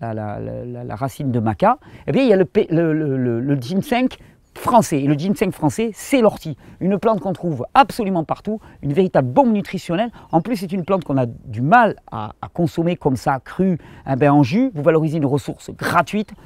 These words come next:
chargée de, de, de micronutriments. On va commencer avec un jus avec de l'ortie, et puis on enclenchera sur l'autre ensuite. Donc on, dans ce jus, on va mettre de l'ortie, on va mettre des petites pommes aussi, bon, pour entraîner le jus. Hop. Tout est fermé, nickel.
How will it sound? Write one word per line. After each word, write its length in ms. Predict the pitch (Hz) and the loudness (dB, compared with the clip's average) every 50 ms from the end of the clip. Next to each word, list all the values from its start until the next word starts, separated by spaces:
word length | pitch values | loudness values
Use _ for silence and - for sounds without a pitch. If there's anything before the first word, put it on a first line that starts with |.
| - - - - 135 107 135 | -20 -20 -14 -12 -10 -10 -8
chargée 460 | - - - 277 214 165 147 180 202 | -10 0 0 2 2 2 2 0 0
de, 200 | 165 156 139 135 | 2 0 -2 -2
de, 200 | 135 120 131 123 | -2 -2 -2 -2
de 100 | 117 123 | 0 0
micronutriments. 580 | 135 139 131 - - 143 135 113 - 139 156 226 | -2 -2 -2 -2 -2 -2 -2 0 0 0 0 2
On 40 | 233 | 2
va 100 | 180 151 | 0 0
commencer 260 | - 165 156 - 220 | 0 -2 0 2 2
avec 220 | 202 143 139 - | 2 2 2 2
un 80 | - 151 | 2 0
jus 160 | 139 151 220 | 2 2 2
avec 220 | 196 139 147 139 110 | 2 2 2 0 2
de 100 | 139 190 | 4 4
l'ortie, 400 | 196 - - - - 254 330 - - - - - - | 4 4 2 0 -2 -2 -2 -4 -10 -20 -20 -12 -12
et 60 | - | -4
puis 100 | - - | 0 2
on 40 | 208 | 2
enclenchera 380 | 175 170 - 175 165 - 214 - | 4 4 2 0 0 0 -2 -4
sur 160 | - - 180 | -2 0 0
l'autre 200 | 180 - - - | 0 0 0 -4
ensuite. 240 | 170 143 - 123 127 | -6 -6 -6 -8 -6
Donc 140 | 156 170 208 | -4 -2 -2
on, 80 | 208 | -2
dans 160 | 151 147 220 | 0 0 -2
ce 140 | 202 - 214 | 0 -2 -4
jus, 120 | 175 180 180 | -4 -2 -2
on 60 | 160 | 0
va 100 | 147 165 | 0 0
mettre 280 | 156 135 120 - - - - | 0 0 -4 -6 -12 -12 -10
de 140 | 127 127 247 | -2 0 2
l'ortie, 340 | 220 175 - - - 214 285 - - - - - - - - - - - - - | 2 2 0 0 -6 -6 -6 -8 -12 -18 -20 -20 -20 -20 -20 -20 -20 -20 -18 0
on 100 | - 196 | 2 4
va 100 | 202 233 | 4 4
mettre 280 | 214 208 175 - 156 - - - 123 | 4 4 0 0 -4 -10 -10 -8 0
des 120 | 123 269 | 0 0
petites 180 | - - 220 175 | 0 0 -8 -2
pommes 220 | - - 214 180 | 4 6 6 6
aussi, 220 | 156 143 - 190 165 | 6 2 0 -2 -2
bon, 120 | 107 135 | -2 -2
pour 160 | 120 - 139 | -2 0 0
entraîner 300 | 160 139 - - 131 127 | 0 0 0 -2 -2 0
le 80 | 117 113 | 0 0
jus. 180 | 107 131 226 269 - - - - - - - - - - - - - | 0 -2 -4 -6 -8 -14 -20 -20 -20 -20 -20 -20 -20 -20 -12 -2 0
Hop. 140 | 170 160 - - - - - - - - - - - - - - - - - - - - - - - - - - - - - - - | 0 0 0 -4 -10 -14 -14 -16 -16 -16 -20 -20 -20 -20 -20 -20 -20 -20 -20 -20 -20 -20 -20 -20 -20 -20 -20 -20 -20 -20 -20 -12 -12
Tout 140 | 147 127 | -8 -6
est 40 | 139 | -6
fermé, 340 | 123 - 120 123 170 196 - - - | -2 0 0 0 0 -2 -4 -8 -8
nickel. 420 | 131 131 120 101 - 160 185 214 | -6 -6 -6 -4 -2 -2 -2 -2